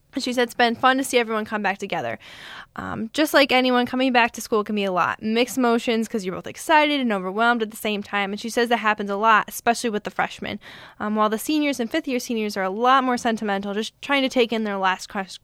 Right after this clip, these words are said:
cross-country season as a Spartan. Um, she said, she said those two elements coming together, it's a lot, but it's really exciting, um, for everyone to come back after training by themselves and coming back and being, having a, having a group to run with.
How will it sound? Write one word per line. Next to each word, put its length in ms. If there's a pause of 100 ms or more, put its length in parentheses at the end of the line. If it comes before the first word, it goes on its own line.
(120)
cross-country 460
season 280
as 140
a 60
Spartan. 400 (360)
Um, 160
she 140
said, 380 (260)
she 160
said 280
those 220
two 140
elements 300
coming 280
together, 280
it's 100
a 40
lot, 280
but 100
it's 120
really 320
exciting, 500
um, 220
for 160
everyone 260
to 80
come 220
back 180
after 220 (120)
training 340
by 100
themselves 500
and 140 (420)
coming 220
back 240
and 240
being, 180
having 220
a, 260
having 240
a 60
group 240
to 160
run 220
with. 180